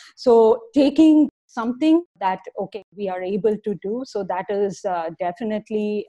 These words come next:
uh, one, uh, transition other than the, you know, the required, uh, academic requirements in terms of the, uh, concepts and all the other requirements were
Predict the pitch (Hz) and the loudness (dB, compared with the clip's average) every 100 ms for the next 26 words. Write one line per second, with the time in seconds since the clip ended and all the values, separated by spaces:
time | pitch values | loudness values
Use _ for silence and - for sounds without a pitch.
0 | 190 175 165 165 - 170 165 180 214 208 | -10 -10 -12 -14 -12 -12 -8 -8 -8 -12
1 | 202 202 180 170 - 190 185 185 185 180 | -14 -16 -14 -16 -14 -12 -12 -10 -12 -10
2 | 214 214 - 185 180 220 214 208 208 202 | -12 -12 -12 -14 -4 -2 -2 -4 -6 -8
3 | 208 202 196 196 - _ _ _ - 208 | -6 -6 -6 -8 -14 _ _ _ -10 -8
4 | 208 190 196 190 - 190 185 202 202 170 | -6 -6 -6 -8 -8 -6 -4 -4 -6 -4
5 | 208 190 180 - 196 190 180 196 202 208 | -4 -4 -8 -12 -12 -8 -6 -6 -6 -8
6 | 208 _ _ _ 202 196 190 175 190 202 | -10 _ _ _ -16 -10 -8 -8 -8 -8
7 | 196 202 190 190 185 190 202 180 - 185 | -8 -10 -10 -8 -8 -8 -8 -10 -8 -8
8 | 175 170 - 170 - 180 180 185 185 78 | -8 -8 -10 -14 -12 -8 -8 -8 -10 -12
9 | - - 180 175 170 - 185 185 185 165 | -14 -12 -10 -8 -12 -8 -6 -6 -8 -10
10 | 170 180 170 170 - 160 170 180 185 - | -8 -8 -8 -10 -8 -8 -8 -8 -10 -8
11 | 180 170 | -6 -6